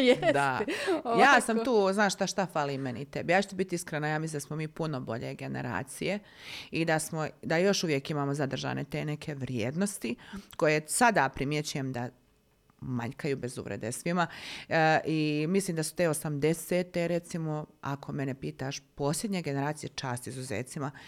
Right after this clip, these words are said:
Speaker 2: gdje smo stvarno stvorili vrijedne ljude, ljude koji stvarno su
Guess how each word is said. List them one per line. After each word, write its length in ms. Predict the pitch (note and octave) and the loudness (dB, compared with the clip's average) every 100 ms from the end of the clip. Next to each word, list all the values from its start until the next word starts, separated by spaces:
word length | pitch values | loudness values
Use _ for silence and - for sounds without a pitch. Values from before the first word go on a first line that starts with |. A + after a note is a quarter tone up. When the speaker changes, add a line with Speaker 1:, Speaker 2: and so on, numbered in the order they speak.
| - - | -16 -10
Speaker 2:
gdje 140 | - D#3+ | 2 2
smo 140 | D#3 | 2
stvarno 400 | - E3 F#3+ C#4 | 0 6 8 6
stvorili 420 | - G3+ G#3 G3 | 4 2 4 2
vrijedne 520 | E3 D#3+ D3+ F#3 G3+ F#3 | 0 4 6 6 4 4
ljude, 520 | F#3+ F#3+ E3+ E3 D#3+ | 4 4 4 2 2
ljude 280 | E3+ E3 D3+ | 0 0 0
koji 580 | - D3 C#3 C#3 C#3 | 0 -2 0 0 0
stvarno 500 | C#3 - C3 C#3+ F#3+ | -2 -2 2 4 4
su 300 | F3+ - F3+ | 0 0 -2